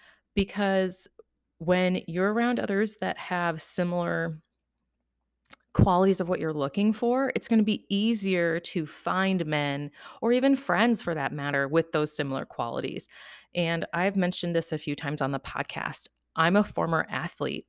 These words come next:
and if you are one as well, you're gonna understand this concept very well.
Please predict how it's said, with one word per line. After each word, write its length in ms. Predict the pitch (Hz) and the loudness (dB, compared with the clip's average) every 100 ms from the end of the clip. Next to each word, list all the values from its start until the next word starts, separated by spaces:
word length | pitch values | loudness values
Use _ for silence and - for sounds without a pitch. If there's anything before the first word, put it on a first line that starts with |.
| - | -2
and 300 | 175 165 165 - - - - _ | 0 0 -2 -8 -20 -20 -20 _
if 160 | 165 - | -2 0
you 220 | 160 220 | 4 6
are 140 | 190 165 | 6 4
one 200 | 156 147 | 2 2
as 240 | 131 - | -2 0
well, 400 | 262 262 214 202 - _ - | 2 4 2 -2 -10 _ -6
you're 300 | 165 220 294 | 2 4 4
gonna 220 | 302 285 | 2 2
understand 560 | 208 208 196 - 180 175 | 4 2 2 0 0 0
this 120 | 165 | -2
concept 400 | - 165 - 165 | -4 -6 -4 -2
very 180 | 151 143 | 0 0
well. 280 | 139 123 | 0 -2